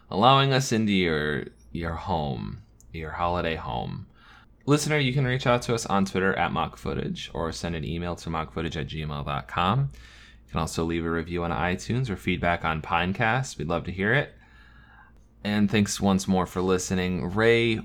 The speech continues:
what was your favorite line from this movie?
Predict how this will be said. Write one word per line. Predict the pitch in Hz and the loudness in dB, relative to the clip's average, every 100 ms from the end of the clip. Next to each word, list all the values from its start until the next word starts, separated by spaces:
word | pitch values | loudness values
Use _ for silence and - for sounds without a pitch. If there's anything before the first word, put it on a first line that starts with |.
| - | -10
what | - 110 107 | -2 2 4
was | 110 98 | 2 0
your | 90 | -4
favorite | - 90 85 85 - | -2 -2 -2 -4 -4
line | 71 73 71 71 87 - - - - - | -6 -4 -6 -8 -10 -16 -20 -20 -20 -20
from | - 80 78 76 | -10 -6 -6 -4
this | 69 69 - | -6 -6 -8
movie? | 50 50 50 50 | -10 -8 -10 -12